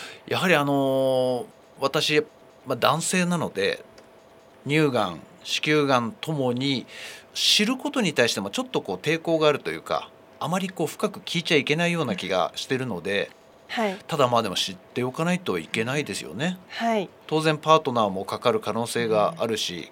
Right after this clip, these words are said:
Speaker 2: うん。
Speaker 1: 家族のことなんかも含めると、
Speaker 2: はい。はい。
Speaker 1: はい、ちょっとこの機会に勉強したいと思いますので、よろしくお願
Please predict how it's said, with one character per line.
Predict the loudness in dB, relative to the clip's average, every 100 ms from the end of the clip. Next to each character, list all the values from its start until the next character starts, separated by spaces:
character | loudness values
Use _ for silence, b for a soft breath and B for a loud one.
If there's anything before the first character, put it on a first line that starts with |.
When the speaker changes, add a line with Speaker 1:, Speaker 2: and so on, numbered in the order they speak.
| -6
Speaker 2:
う | -2
ん。 |
Speaker 1:
家 | -2
族 | -2
の | -6
こ | -8
と | -2 0
な |
ん | 0
か | 0
も | -2
含 | -4 -8 -2
め | -2
る | -2
と、 | -4 -8 -8 -16 -12
Speaker 2:
は | -6 -6
い。 |
は |
い。 | -6 B B B
Speaker 1:
は | -2 -2
い、 |
ち | -2
ょ |
っ | -6
と |
こ | -2
の | 0 0
機 | 2
会 | 2
に | 2
勉 | 0 0
強 | -2
し | 2
た | 2
い | 4
と |
思 | 0
い |
ま | 0
す | -2 -4
の | -6
で、 | -4 -6 -10 -20 -14
よ | -2
ろ | 0
し | 0
く | 0
お | -2
願 | -2